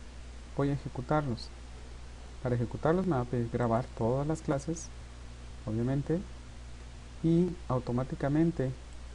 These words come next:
se van a ejecutar cada uno de los métodos. Si yo me voy a la ventana de la consola, ¿verdad? Este método imprime del uno al cien,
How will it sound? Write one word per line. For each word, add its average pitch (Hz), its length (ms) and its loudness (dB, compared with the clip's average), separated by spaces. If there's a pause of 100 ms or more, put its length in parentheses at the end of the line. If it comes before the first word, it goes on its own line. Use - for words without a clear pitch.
(440)
se - 140 -4
van 120 180 2
a 123 40 2
ejecutar 120 520 -2 (1080)
cada 127 240 4
uno 123 280 4
de 123 80 2
los 127 100 2
métodos. 156 460 2 (440)
Si - 80 -2
yo 127 60 2
me 131 140 2
voy 135 180 2
a 135 60 2
la 139 100 2
ventana 123 560 2 (800)
de 127 180 0
la 110 160 4
consola, 143 600 2 (460)
¿verdad? 143 280 2 (560)
Este 131 200 2
método 156 340 6
imprime 139 360 4
del 135 180 2
uno 120 160 4
al 127 100 0
cien, 98 280 2